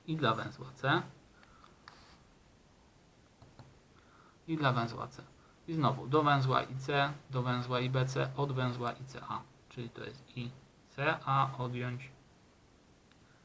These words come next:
I B C. No to podstawiajmy. I A,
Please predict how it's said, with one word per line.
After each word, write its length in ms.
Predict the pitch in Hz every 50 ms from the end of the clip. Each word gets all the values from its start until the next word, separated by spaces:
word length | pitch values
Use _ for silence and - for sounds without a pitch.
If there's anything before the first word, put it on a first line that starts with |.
| - - - - - - - - - -
I 280 | 123 110 107 110 120 - - - -
B 360 | 120 117 113 107 98 101 101 101 - - - - - - -
C. 120 | - - - - - - - - - - - - - _ - - - - - - - _ - - _ - _ - - - - _ - - - - - - - - - - - - - - - - - - - - - - - - - - - - - - - - - - - - - - - - - - - - - - - - - - - - - - - - - - - - - - - - - - -
No 100 | 123 113
to 100 | - 120
podstawiajmy. 680 | - - 123 - - - 127 139 143 147 147 117 110 - - - - - - - - - - - - - - - - - - - - - - - - - - - - - -
I 140 | 131 123
A, 200 | 113 104 104 104